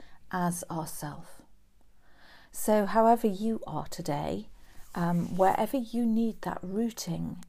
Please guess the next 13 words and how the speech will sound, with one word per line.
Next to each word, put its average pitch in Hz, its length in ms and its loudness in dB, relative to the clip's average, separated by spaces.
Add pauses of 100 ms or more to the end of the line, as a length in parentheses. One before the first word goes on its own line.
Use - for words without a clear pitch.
in 180 240 -4
God, 170 480 -4 (920)
find 196 420 -2
it. - 280 -8
Find 180 300 -2
it 185 160 -6
in 185 100 -6
a 185 80 -6
walk, 220 560 -2 (460)
find 233 460 2
it - 360 -6
in 196 220 -4
silence, 165 840 -6